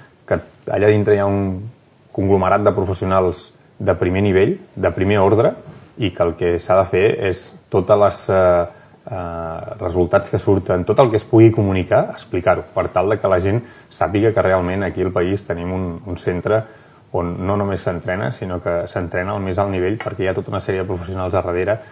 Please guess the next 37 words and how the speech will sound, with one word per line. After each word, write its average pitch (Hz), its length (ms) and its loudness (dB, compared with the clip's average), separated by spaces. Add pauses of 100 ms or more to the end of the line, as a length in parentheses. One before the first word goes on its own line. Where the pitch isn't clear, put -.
(160)
que 95 100 -2
treballen 92 400 2
perquè 87 240 -2
aquest 92 320 -4
alt 98 160 4
nivell 95 400 2
sigui 98 320 -2
cada 90 160 4
dia 95 160 0
una 92 160 -2
mica 90 240 -4
més, 95 160 -4
una 90 140 -4
mica 87 180 -6
més, 90 160 -6
una 90 140 -8
mica 87 160 -6
més, 92 100 -8
per - 160 -4
anar 90 220 -4
a - 20 -16
assolir, 92 380 -4 (340)
eh, 95 200 -2 (180)
aquelles 90 420 -4
fites 95 320 -6
que - 80 -4
en 85 380 -8
el 85 100 -12
món 87 160 -8
de 92 80 -2
l'esport 92 320 -4
ens 95 160 -4
hem 87 80 -8
marcat 87 320 -10
com 90 160 -6
a 82 80 -10
país. 87 320 -8